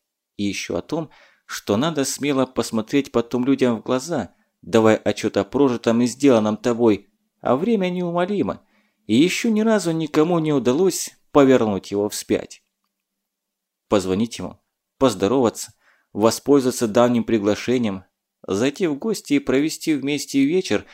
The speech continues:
слушая пластинки и мелкими глотками – прихлёбывая из старых чашек горячий чай, уютно устроившись в кресле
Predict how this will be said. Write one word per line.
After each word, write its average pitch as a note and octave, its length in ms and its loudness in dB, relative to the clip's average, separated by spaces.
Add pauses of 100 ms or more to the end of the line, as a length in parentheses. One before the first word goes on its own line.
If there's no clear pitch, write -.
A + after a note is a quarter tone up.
(200)
слушая A2+ 400 0
пластинки A2+ 640 -2
и A2 40 0
мелкими A2 440 0
глотками – G#2 640 -2 (220)
прихлёбывая A2 640 4
из - 240 -6
старых G2+ 360 0
чашек G#2+ 360 -2
горячий G2 460 -2
чай, A#2+ 460 -4 (260)
уютно D#3 560 -4
устроившись C3 760 -4
в - 60 -20
кресле E3+ 460 -4